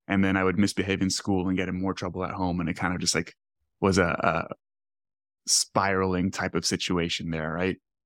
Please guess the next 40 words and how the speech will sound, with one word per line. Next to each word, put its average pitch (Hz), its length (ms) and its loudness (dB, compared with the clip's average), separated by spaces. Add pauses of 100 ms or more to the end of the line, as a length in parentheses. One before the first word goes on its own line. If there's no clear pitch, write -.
(340)
But, 107 240 4
uh, 101 140 4
similar 190 320 2
to 135 160 -4
you, 185 120 0
man, 98 340 2
I, 135 600 2 (920)
I've 120 120 2
always 127 220 4
been 123 120 6
the 117 100 4 (100)
type 113 200 -2
of 107 120 -12
person 107 280 2
that, 98 140 2
like, 90 260 -6 (500)
I'm 107 280 4
not 123 280 4
interested, 120 680 2
i-, 139 160 2
if 139 140 2
I'm 135 220 4
not 127 260 4
interested 135 380 0
in 143 80 6
something, 147 540 0 (720)
I 107 140 0 (200)
don't 123 260 4
put 131 240 4
any 117 200 6
focus 110 460 0
or 98 40 2
attention 92 440 -2
into 92 300 -2
it, 82 140 -4 (500)
even 131 220 6
if 123 120 2
there's 113 280 2
perhaps, 104 540 -2
like, 92 260 -2